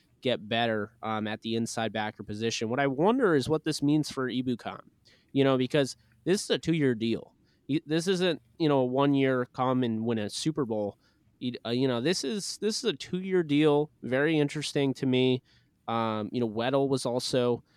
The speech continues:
you know, a, a two-year deal. Um, so, eh, that, I just find that prospect of it very interesting.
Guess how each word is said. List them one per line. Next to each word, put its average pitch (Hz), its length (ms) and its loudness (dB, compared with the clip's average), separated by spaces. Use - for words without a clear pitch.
you 117 120 0
know, 120 200 2
a, 113 60 -2
a 120 80 -4
two-year 117 360 -4
deal. 113 380 -2
Um, 110 380 -4
so, 123 480 -2
eh, 87 260 -14
that, 143 240 -6
I 165 100 0
just 190 200 -6
find 143 360 0
that 113 260 -2
prospect 120 580 -4
of 127 80 -2
it 117 120 0
very 113 260 0
interesting. 123 540 -4